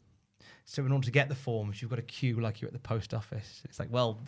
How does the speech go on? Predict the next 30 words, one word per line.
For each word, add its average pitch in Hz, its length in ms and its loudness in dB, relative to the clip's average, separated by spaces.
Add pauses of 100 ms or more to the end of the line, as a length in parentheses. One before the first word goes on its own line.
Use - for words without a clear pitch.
thankfully, 127 360 0
we're 135 120 2
British 135 380 -2
and 113 60 -8
we're 110 60 -4
very 143 220 2
good 131 140 2
at - 120 -6
queuing. 113 320 -4 (500)
And 170 140 6
there's 180 160 6
something 220 440 6
about 170 360 10
all 165 220 8
that 143 340 6
idea 135 400 10
of 117 80 4
space 117 380 4
admin 107 400 0
that 107 100 0
I 107 60 0
<laughs> 123 180 4
really 147 260 8
like, 135 520 6
that 156 120 6
I 156 60 8
just 156 200 6
find 151 200 8
very 151 160 6
heartwarming, 123 840 0